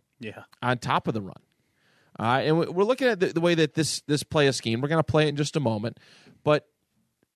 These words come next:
Speaker 2: uh, you know, the, the Packers here are, are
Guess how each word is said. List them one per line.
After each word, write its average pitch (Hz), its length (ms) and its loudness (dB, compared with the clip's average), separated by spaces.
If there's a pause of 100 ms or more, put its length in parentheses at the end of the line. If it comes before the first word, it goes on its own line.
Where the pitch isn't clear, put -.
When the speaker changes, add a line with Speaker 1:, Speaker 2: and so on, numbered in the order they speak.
(260)
Speaker 2:
uh, 139 120 -8
you 160 120 -6
know, 131 220 2 (300)
the, 143 200 0
the 135 120 -4
Packers 202 420 0
here 151 180 0
are, 127 360 0
are 123 260 0